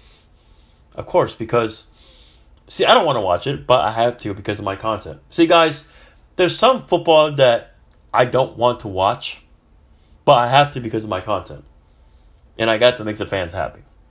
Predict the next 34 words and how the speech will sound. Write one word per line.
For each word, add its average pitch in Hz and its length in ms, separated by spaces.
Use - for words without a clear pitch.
right? - 300
Even 131 260
though 123 180
they 110 320
can't 123 240
be 92 120
happy, 76 340
right? 87 260
I'm 139 100
talking 156 240
about 127 220
the 117 60
Jets 110 320
versus 98 420
Miami. 80 380
Now, 104 340
I'm 180 80
gonna 151 140
watch 202 280
it 156 40
because 107 260
of 85 80
Tua. 90 320
Now, 123 280
am 123 120
I 123 100
gonna 123 120
watch 117 180
the 104 80
Jets 120 200
because 117 240
of 101 80
Tim 117 220
Boyle? 113 380